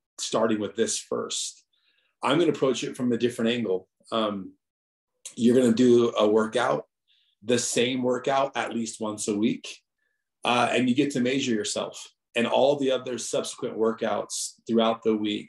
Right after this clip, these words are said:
are gonna help with that main benchmark workout every single week. So as you measure your ability, and it's gonna be different for each and every one of us, it's not there to compare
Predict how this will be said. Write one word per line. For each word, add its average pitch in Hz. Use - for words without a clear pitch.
are 110
gonna 107
help 117
with 110
that 110
main 113
benchmark 110
workout 104
every 104
single 104
week. 113
So 135
as 127
you 131
measure 131
your 113
ability, 110
and 110
it's -
gonna 120
be 113
different 113
for -
each 117
and 107
every 110
one 104
of 104
us, 113
it's -
not 107
there 110
to 110
compare 101